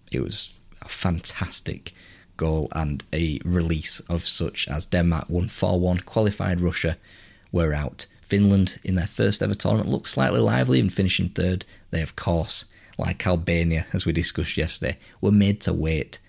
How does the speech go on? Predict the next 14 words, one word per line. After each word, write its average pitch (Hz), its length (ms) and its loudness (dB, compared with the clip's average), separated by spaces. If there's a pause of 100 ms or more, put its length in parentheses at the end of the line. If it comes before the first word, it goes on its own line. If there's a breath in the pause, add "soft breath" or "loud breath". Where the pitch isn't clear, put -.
(100 soft breath)
for - 120 -2
their 80 140 0
qualification - 720 -2
in 80 80 2
the 76 120 0
other 76 140 -4
groups. - 300 -4
Meanwhile, 92 300 6
Switzerland 90 540 0 (100)
did 85 160 -4
so 90 120 2
as 87 80 2
well, 95 140 4
but - 260 -4